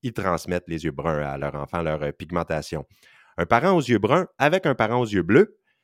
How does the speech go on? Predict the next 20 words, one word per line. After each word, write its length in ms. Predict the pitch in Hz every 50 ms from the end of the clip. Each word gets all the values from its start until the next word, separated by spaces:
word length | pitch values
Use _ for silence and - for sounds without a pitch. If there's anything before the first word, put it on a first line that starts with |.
| _ _ _
les 220 | 101 131 185 180 156
enfants 280 | 131 117 - 165 180
vont 100 | 156 127
avoir 200 | 110 104 95 95
plus 180 | - 170 170 139
de 100 | 127 107
chances 280 | - 135 139 151 131
d'avoir 220 | 117 123 143 156 151
les 180 | 151 135 117
yeux 80 | 120 113
bruns, 240 | 90 85 87 95 98 - _ _ -
mais 220 | 76 87 98 - -
pourraient 280 | - - 92 82 95
avoir 220 | 110 113 107 101 104
les 220 | 104 87 82 80
yeux 160 | 87 90 101 107
bleus 200 | 90 80 87 95
ou 100 | 82 71
verts 240 | 82 82 85 78
aussi. 260 | 73 - - - -